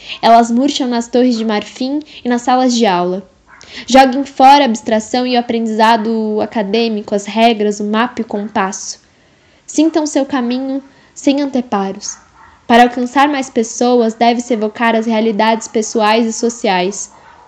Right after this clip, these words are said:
não através da teórica, mas com sangue, pus e suor. Escrevam com seus olhos como pintoras, com seu ouvido, seus ouvidos como músicas, com seus pés como dançarinas.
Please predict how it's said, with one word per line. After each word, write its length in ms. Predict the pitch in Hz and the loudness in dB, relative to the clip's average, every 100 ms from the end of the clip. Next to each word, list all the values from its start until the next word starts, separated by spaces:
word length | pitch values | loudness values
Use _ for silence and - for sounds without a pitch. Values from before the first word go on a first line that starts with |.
| - | -2
não 160 | 254 330 | 2 2
através 460 | 339 269 240 247 | 4 4 4 4
da 80 | 247 | 2
teórica, 680 | 247 220 208 226 240 - 247 - - | 2 4 4 2 -2 -4 -6 -8 -6
mas 200 | 220 226 | -2 -2
com 200 | - 240 | -2 -6
sangue, 560 | 233 - 247 277 262 269 - _ - | -4 0 0 0 -2 -4 -8 _ -4
pus 400 | 269 302 - - - | 0 0 -2 -12 -6
e 120 | 254 | -4
suor. 420 | - 247 190 175 - _ _ _ _ _ _ | -2 -2 -2 -4 -8 _ _ _ _ _ _
Escrevam 640 | - - 277 262 277 269 277 | -10 0 2 4 4 2 -4
com 160 | 269 247 | -4 -6
seus 360 | 254 233 208 | 0 0 2
olhos 340 | 226 233 240 233 | 4 4 2 -2
como 240 | 233 220 | -4 -4
pintoras, 720 | 220 196 190 220 226 226 233 - - - | -4 -8 0 2 2 0 -4 -10 -12 -2
com 140 | 233 | -2
seu 220 | 226 247 | 2 2
ouvido, 500 | 240 220 208 254 262 | 4 2 0 0 -2
seus 260 | - 233 220 | -2 0 2
ouvidos 420 | 208 220 262 247 | 0 0 -2 -2
como 240 | - 220 | -4 -2
músicas, 520 | 208 202 240 233 226 214 | -2 0 0 -2 -6 -6
com 160 | 220 | -6
seus 260 | 214 233 - | -2 -2 0
pés 300 | 240 254 254 | 0 0 -2
como 200 | 226 220 | -4 -2
dançarinas. 880 | 214 233 226 190 214 240 233 240 | -2 -2 -2 -2 -2 -2 -4 -6